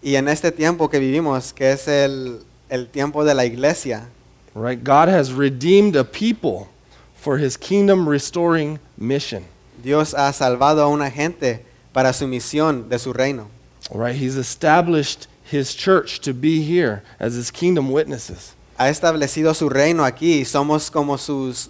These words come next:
Speaker 1: sus testigos.
Speaker 2: To live among them, to tell them, uh, of our Savior who, who has come and, and is returning.
Speaker 1: Para decirle a ellos de quién es Jesús y de nuestro Salvador y cómo Él va a regresar.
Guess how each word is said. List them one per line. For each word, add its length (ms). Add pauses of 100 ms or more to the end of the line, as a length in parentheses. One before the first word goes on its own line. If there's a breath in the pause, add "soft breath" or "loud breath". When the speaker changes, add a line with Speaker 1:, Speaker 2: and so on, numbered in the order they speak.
(120)
Speaker 1:
sus 200
testigos. 640 (100)
Speaker 2:
To 120
live 260
among 420
them, 280 (240 soft breath)
to 100
tell 320
them, 300 (380 soft breath)
uh, 240
of 180
our 120
Savior 480
who, 300 (120)
who 160
has 180
come 340
and, 160 (180 loud breath)
and 160
is 140
returning. 720 (1080)
Speaker 1:
Para 180
decirle 380
a 180
ellos 480
de 100
quién 200
es 120
Jesús 580
y 180
de 100
nuestro 260
Salvador 560
y 80
cómo 320
Él 160
va 80
a 40
regresar. 520